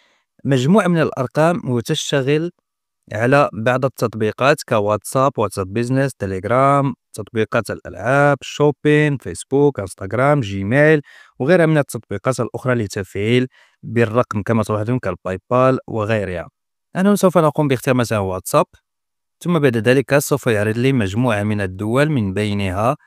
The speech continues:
أستراليا، بلجيكا، كندا، فنلندا، آه، المكسيك، بورتوريكو، السويد وكذلك تايلاند.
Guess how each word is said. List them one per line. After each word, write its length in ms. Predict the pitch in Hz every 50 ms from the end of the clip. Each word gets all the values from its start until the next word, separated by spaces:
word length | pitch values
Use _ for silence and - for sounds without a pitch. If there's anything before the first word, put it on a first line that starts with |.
| _ _ _ _ _ _ _ -
أستراليا، 600 | - - - - 110 120 127 127 131 135 135 139 135
بلجيكا، 680 | 113 101 92 92 95 113 120 117 - 135 131 131 135
كندا، 560 | 117 - 107 98 98 104 117 123 131 131 131
فنلندا، 800 | 127 - - 98 92 92 98 110 127 131 131 127 135 139 143 - - - - _ _ _ _ _ _ _
آه، 360 | 101 101 101 101 101 104 104 101
المكسيك، 640 | 101 101 101 101 98 - - - 156 151 156 143 - -
بورتوريكو، 800 | - 135 117 - 113 104 104 123 139 143 - 156 156 160 165 170 - _ _ _ _ _ _ _
السويد 520 | - - - - - 143 151 160 160 156 147
وكذلك 380 | 135 - - 139 147 143 139
تايلاند. 600 | - 139 127 - 156 143 117 101 92 90 90 82